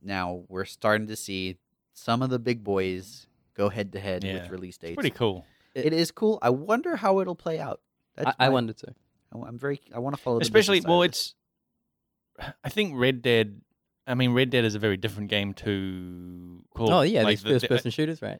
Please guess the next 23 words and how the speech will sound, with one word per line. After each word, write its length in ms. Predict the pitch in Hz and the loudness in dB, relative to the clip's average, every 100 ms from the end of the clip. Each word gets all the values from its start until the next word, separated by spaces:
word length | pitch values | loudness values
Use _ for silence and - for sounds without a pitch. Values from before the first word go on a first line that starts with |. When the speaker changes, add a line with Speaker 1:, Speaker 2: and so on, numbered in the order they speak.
| - | 0
Speaker 2:
Yeah, 160 | 143 | 4
yeah, 200 | 127 135 104 | 6 6 4
Speaker 3:
Yeah. 40 | 92 | 0
Speaker 2:
So 240 | - 127 | 2 2
it's 160 | 123 123 | 2 2
like, 300 | 120 113 - _ _ _ _ _ _ _ _ _ _ - | 4 4 -2 _ _ _ _ _ _ _ _ _ _ -8
I 60 | 104 | -2
think 260 | 175 147 | 0 0
that, 220 | 123 127 - 90 113 | 2 0 -2 -16 -6
it's 160 | 117 117 | -4 2
got 200 | 143 107 | 2 4
that 180 | 123 | 2
going 260 | 113 101 95 | 2 2 0
for 300 | - 101 92 | -2 -2 0
it. 100 | - _ - | -2 _ -4
Like, 300 | 98 92 - _ _ | -2 -4 -14 _ _
Speaker 3:
There 220 | 127 151 156 | 2 4 4
is 240 | 143 - _ _ _ | 2 -6 _ _ _
for 120 | - | -4
sure 380 | 131 - 131 117 | -2 2 4 4
overlap 520 | 107 110 107 95 107 | 2 -2 -2 -2 -4
in 180 | 101 101 | -8 -8
audience. 500 | 98 101 - - _ | -6 -8 -8 -16 _